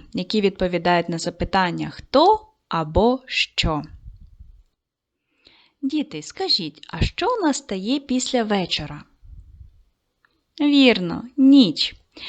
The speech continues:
Вночі люди всі відпочивають. Ось і наші друзі, читалочка та щебетунчик, заснули. І їм снилися дивні сни. Читалочці снилися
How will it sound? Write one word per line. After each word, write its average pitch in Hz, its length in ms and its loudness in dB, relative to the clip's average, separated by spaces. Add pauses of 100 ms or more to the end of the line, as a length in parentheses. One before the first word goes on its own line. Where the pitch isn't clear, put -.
(300)
Вночі 214 600 0 (120)
люди 302 440 0
всі 269 540 -2
відпочивають. 180 1120 -4 (420)
Ось 330 300 4
і 277 120 8
наші 277 380 8
друзі, 262 460 0
читалочка 185 800 0
та 180 180 -6
щебетунчик, 392 1000 -2 (140)
заснули. 185 880 -4 (540)
І 220 200 2
їм 277 380 4
снилися 269 920 0 (160)
дивні 277 840 2 (120)
сни. 175 600 -8 (680)
Читалочці 240 960 2
снилися 202 880 -2